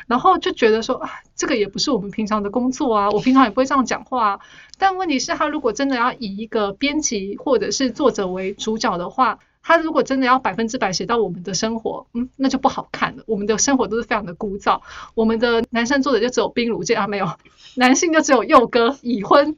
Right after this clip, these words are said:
妇男，就是完全没有任何的粉红泡泡可以写。<laughs> 对，所以我觉得这可-，可能就是像一桥的创作里面，他可能有很多的一个主角，他是这样的一个职业，这样的背景，可是他其实都只是为了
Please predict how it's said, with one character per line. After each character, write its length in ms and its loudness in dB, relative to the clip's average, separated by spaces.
妇 200 2
男， 320 -6
就 120 2
是 60 6
完 180 4
全 240 0
没 140 0
有 180 2
任 200 2
何 140 -2
的 160 -4
粉 200 -4
红 220 -6
泡 200 4
泡 200 4
可 140 -6
以 140 -2
写。 340 0
<laughs> 200 -18
对， 180 4
所 120 2
以 40 4
我 140 4
觉 100 4
得 60 6
这 100 2
可-， 180 2
可 140 -4
能 100 -6
就 140 2
是 100 2
像 300 2
一 80 0
桥 180 0
的 120 -2
创 200 -2
作 160 0
里 140 -10
面， 120 -4
他 120 2
可 100 -4
能 200 -8
有 160 2
很 260 -2
多 240 4
的 160 -2
一 100 -2
个 360 -4
主 260 -4
角， 320 -2
他 100 4
是 140 2
这 100 2
样 140 6
的 160 2
一 60 2
个 260 4
职 300 -6
业， 140 0
这 100 0
样 80 2
的 80 -4
背 240 2
景， 240 -8
可 100 -4
是 160 -2
他 180 -2
其 220 -4
实 260 -4
都 160 2
只 160 -2
是 140 2
为 200 2
了 280 -6